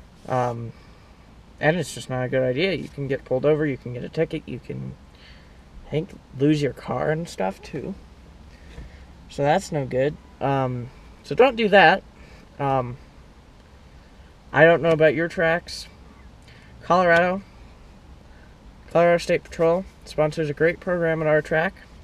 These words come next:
Bandimere Speedway, that is. Uh,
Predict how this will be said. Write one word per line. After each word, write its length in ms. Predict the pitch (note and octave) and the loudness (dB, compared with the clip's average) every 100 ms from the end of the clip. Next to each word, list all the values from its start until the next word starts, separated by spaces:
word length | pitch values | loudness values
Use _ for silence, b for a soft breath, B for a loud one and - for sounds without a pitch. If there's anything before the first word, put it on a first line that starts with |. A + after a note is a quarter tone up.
| - | -8
Bandimere 320 | C#3+ C#3+ C3+ | -6 -4 -6
Speedway, 360 | - D3+ C#3+ C#3 | -6 -4 -2 0
that 200 | C#3+ C#3 | 0 0
is. 260 | G#3+ - - - B B B B B B | -2 -4 -20 -20 B B B B B B
Uh, 420 | C3+ C3 A#2+ B2+ | -2 0 0 -4